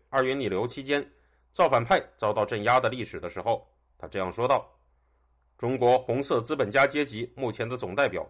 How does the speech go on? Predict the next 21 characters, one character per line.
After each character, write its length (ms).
周 120
恩 120
来， 240
在 140
二、 200
三 180
月 160
的 140
胜 220
利 80
面 180
前 240
利 180
令 220
智 160
昏， 200
匆 200
匆 160
忙 180
忙 200
的 140